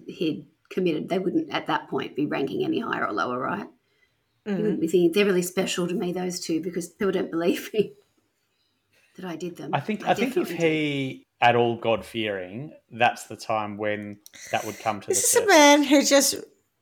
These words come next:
Speaker 2: ran someone over with a Holden. An F,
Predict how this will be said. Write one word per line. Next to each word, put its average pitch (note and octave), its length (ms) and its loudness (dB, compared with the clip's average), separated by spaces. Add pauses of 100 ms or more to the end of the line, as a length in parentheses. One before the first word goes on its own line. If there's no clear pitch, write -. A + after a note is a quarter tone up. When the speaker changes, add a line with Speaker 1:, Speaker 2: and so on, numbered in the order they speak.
Speaker 2:
ran A3+ 440 4
someone A#3 340 4
over G#3 300 4
with G3 220 0
a F#3+ 60 2
Holden. F3+ 480 -2 (840)
An A3 100 4
F, B3+ 200 2